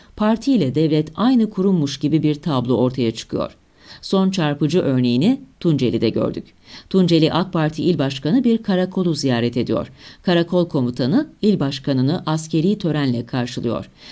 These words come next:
İl başkanı tören mangasını selamlıyor. Komutan tekmil de veriyor mu, onu bilmiyoruz. Bu görüntü ancak demokrasiden çok uzaklaşmış parti devletlerde görülebilir. Türkiye gibi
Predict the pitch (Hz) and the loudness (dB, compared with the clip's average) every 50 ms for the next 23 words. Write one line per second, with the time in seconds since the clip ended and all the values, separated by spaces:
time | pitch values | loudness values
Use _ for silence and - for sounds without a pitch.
0 | - - - 233 254 220 240 233 226 - - 233 226 277 320 320 - 240 220 226 | -14 -2 2 4 4 6 6 2 0 0 0 2 2 2 2 2 2 2 2 4
1 | 226 214 190 170 160 156 151 165 160 160 165 151 139 139 147 131 127 123 123 120 | 2 2 2 2 2 2 0 0 0 0 -2 -2 -2 0 0 0 0 0 0 0
2 | 117 117 95 - - - _ _ _ _ _ _ - 170 165 151 143 143 151 139 | 0 -2 -2 -4 -6 -14 _ _ _ _ _ _ -2 0 0 0 0 0 -2 -2
3 | 139 143 - 170 147 143 - 160 156 139 151 143 131 143 143 160 180 170 151 135 | -2 -2 -2 -2 -2 -2 0 -2 0 2 2 2 2 2 2 2 2 2 2 0
4 | 143 170 226 262 262 262 - - - 143 143 151 156 143 135 110 110 110 - - | 2 2 2 2 0 -2 -8 -6 -4 -2 -2 0 0 0 0 0 0 -2 -4 -6
5 | 76 - - - - - - - - - - - - 269 247 269 277 277 269 262 | -8 -8 -10 -12 -14 -14 -20 -20 -20 -20 -12 -2 2 4 6 6 6 6 6 4
6 | 254 269 254 - 254 269 294 269 226 185 185 190 - - 147 143 160 160 165 160 | 4 2 0 2 4 4 4 4 4 2 0 -2 -6 -10 -2 0 2 2 0 0
7 | 165 170 160 - 156 156 151 147 151 151 - 240 254 - 220 185 156 156 139 135 | -2 -4 -2 -2 -2 0 0 -2 -2 -2 -2 -2 -2 0 -2 0 0 0 -2 -2
8 | - 123 127 131 - 151 151 - - - 170 156 147 147 156 196 160 160 143 131 | -4 -6 -6 -4 -4 -6 -6 -6 -8 -6 -4 -4 -4 -2 -2 0 0 0 0 0
9 | 135 131 131 135 127 127 120 123 127 127 131 123 120 113 110 98 - - - - | 0 -2 -2 -2 -2 -2 0 0 0 2 2 2 2 2 0 -2 -2 -6 -6 -8
10 | - _ _ _ - - - - - - - 226 214 220 208 180 160 143 - 139 | -14 _ _ _ -20 -20 -20 -18 -8 0 2 2 2 4 4 2 2 4 2 2
11 | 139 131 127 131 | 4 4 2 2